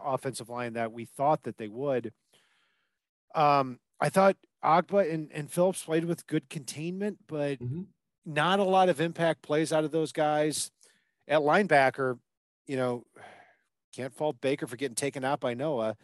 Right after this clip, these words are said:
Speaker 1: And I also saw a play from him covering forty yards down the field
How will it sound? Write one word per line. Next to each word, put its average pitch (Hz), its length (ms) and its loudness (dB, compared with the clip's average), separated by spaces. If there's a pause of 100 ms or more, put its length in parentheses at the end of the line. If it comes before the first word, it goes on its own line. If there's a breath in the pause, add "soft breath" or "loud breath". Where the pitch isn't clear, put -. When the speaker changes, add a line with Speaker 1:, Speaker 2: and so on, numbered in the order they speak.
(260 soft breath)
Speaker 1:
And 131 240 0
I 139 140 8
also 165 240 4
saw 143 220 2
a 131 40 4
play 139 300 -2
from 131 260 -10
him 127 240 -6 (340 soft breath)
covering 170 300 0
forty 180 380 0
yards 165 320 4
down 147 240 0
the 131 60 -8
field 147 420 -8